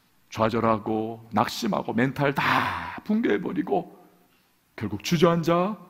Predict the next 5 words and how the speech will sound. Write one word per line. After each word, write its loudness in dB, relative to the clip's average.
버릴 -2
겁니다. -6
그러나 8
하나님께 12
나아가면 12